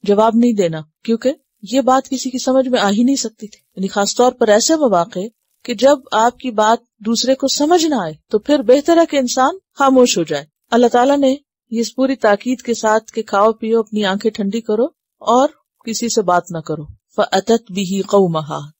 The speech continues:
फिर ले आई उसको अपनी कौम के पास। कितने दिन वहां रह सकती थी? आखिर तो आना ही था। तहमिलुहु, उसको उठाए हुए। क़ालू, वो कहने लगे, "या मरियमु,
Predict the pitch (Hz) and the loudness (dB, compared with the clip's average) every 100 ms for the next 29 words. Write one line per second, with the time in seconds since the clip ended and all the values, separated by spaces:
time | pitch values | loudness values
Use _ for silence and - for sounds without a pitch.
0 | _ - 269 277 311 294 262 247 - 240 | _ 0 2 4 4 4 4 2 2 2
1 | 208 214 208 196 190 180 185 160 156 - | 2 0 0 2 0 -2 -4 -4 -4 -6
2 | 233 226 254 247 240 226 214 208 190 - | -8 0 2 2 2 2 2 0 -4 -10
3 | 190 - _ _ - 190 214 - 202 202 | -16 -16 _ _ -6 -2 -2 0 0 2
4 | 220 214 185 _ - 247 - 262 269 233 | 0 -4 -14 _ -4 -2 2 4 6 4
5 | 185 165 156 - _ _ 196 - 202 175 | 4 0 -2 -10 _ _ -6 -2 0 0
6 | - 170 170 160 143 - _ _ - 220 | 0 0 0 -2 -10 -14 _ _ -2 2
7 | 208 175 160 160 180 190 175 208 170 156 | 2 2 0 0 0 -2 0 2 0 -2
8 | 151 156 _ _ 202 202 185 185 175 160 | -6 -10 _ _ 0 2 4 2 2 -4
9 | 151 156 | -4 -8